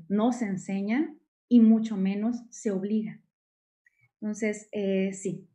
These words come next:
eh, a-, es una regla de oro, una regla para mí fundamental, el conocer primero que nada qué es lo que yo voy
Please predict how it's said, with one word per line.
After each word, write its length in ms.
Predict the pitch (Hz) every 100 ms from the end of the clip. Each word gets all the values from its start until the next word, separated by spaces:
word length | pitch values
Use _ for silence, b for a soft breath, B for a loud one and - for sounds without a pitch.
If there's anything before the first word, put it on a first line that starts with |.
| _
eh, 440 | - 196 185 185 180
a-, 140 | 208 -
es 220 | 226 226
una 180 | 233 226
regla 500 | 233 233 233 240 226
de 140 | 196
oro, 300 | 185 208 254
una 240 | 285 220
regla 560 | 202 202 196 208 214 -
para 240 | 190 180
mí 160 | 175 196
fundamental, 920 | - 254 233 208 190 165 160 190 247 B B B
el 180 | - 208
conocer 600 | 214 202 196 - 226 226
primero 500 | 269 269 247 247 269
que 100 | 214
nada 480 | 196 202 220 294 - _ _ _
qué 160 | 226 214
es 140 | 220
lo 180 | 240 233
que 140 | 214
yo 300 | 190 202 214 214
voy 560 | 190 196 196 202 196